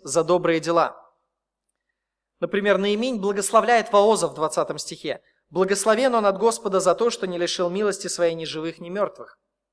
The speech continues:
Мы могли бы подумать: «Ну, это же Бог всем управляет, поэтому если человек мне помог, чё его благодарить? Он всё равно не от себя это сделал, это Бог через него сделал».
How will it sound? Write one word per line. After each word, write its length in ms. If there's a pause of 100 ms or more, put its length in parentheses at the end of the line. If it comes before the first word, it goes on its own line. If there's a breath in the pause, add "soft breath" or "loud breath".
(1080)
Мы 180
могли 220
бы 100
подумать: 400
«Ну, 140
это 220
же 120
Бог 220
всем 220
управляет, 520
поэтому 280
если 200
человек 360
мне 160
помог, 360
чё 140
его 160
благодарить? 520
Он 100
всё 120
равно 180
не 120
от 100
себя 240
это 160
сделал, 280
это 120
Бог 220
через 220
него 180
сделал». 360